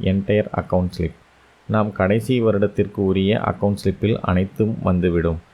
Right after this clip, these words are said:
ஆகவே அதனை மட்டும் அட்டாச் செய்தால் போதுமானது.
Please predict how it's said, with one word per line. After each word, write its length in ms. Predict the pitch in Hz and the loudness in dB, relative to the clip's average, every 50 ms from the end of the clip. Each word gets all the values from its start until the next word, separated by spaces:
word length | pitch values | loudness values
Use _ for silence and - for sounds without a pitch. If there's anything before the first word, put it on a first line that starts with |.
| _ _ _ _ | _ _ _ _
ஆகவே 520 | - 101 101 101 98 101 95 101 113 - - - | -2 0 0 2 2 2 2 2 2 0 -2 -4
அதனை 400 | 135 123 87 85 90 92 98 98 | -2 -2 0 0 2 2 2 2
மட்டும் 400 | 95 95 92 - - 113 120 117 | 2 0 -2 -2 -2 -2 0 0
அட்டாச் 420 | 95 85 - - 95 92 - - - | -2 -2 0 -2 -2 -2 -2 -2 0
செய்தால் 340 | 98 92 90 92 101 104 104 - | 0 2 2 2 0 0 0 0
போதுமானது. 680 | - 87 87 87 85 85 82 80 80 82 90 - - | -2 0 0 0 0 0 -2 -2 -2 -4 -4 -6 -8